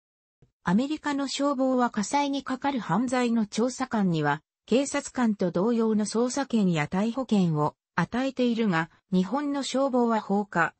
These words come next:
失火で発生した火災に対する消火活動を行うことはできても、放火、失火容疑者を逮捕する権限は、現行犯を除きない。同様に、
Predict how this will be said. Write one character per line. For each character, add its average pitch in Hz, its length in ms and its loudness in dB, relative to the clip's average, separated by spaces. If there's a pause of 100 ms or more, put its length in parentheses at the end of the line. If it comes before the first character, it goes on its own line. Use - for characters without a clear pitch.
(160)
失 - 280 -2
火 294 140 0
で 269 100 0
発 226 240 -2
生 262 220 -2
し - 120 -10
た 254 140 -4
火 240 120 -4
災 262 240 -2
に 254 120 -4
対 240 220 -2
す 254 120 -4
る 233 100 0
消 208 220 -2
火 254 160 -8
活 240 280 -4
動 156 320 2
を 127 60 -4
行 160 140 -4
う 175 320 0 (240)
こ 220 100 -2
と 190 120 0
は 214 160 2
で 226 120 0
き - 100 -18
て 214 120 0
も、 170 200 0 (220)
放 220 260 2
火、 196 300 -2 (180)
失 - 320 -2
火 294 140 0
容 285 240 0
疑 277 140 0
者 214 240 0
を 190 80 0
逮 254 240 -2
捕 208 160 -2
す 196 180 -2
る 175 80 0
権 202 240 0
限 202 240 2
は、 170 240 2 (260)
現 226 200 2
行 285 240 -2
犯 196 280 2
を 156 60 0
除 147 300 -2
き 214 100 0
な 185 140 2
い。 147 120 -4 (440)
同 277 240 0
様 277 200 0
に、 247 280 0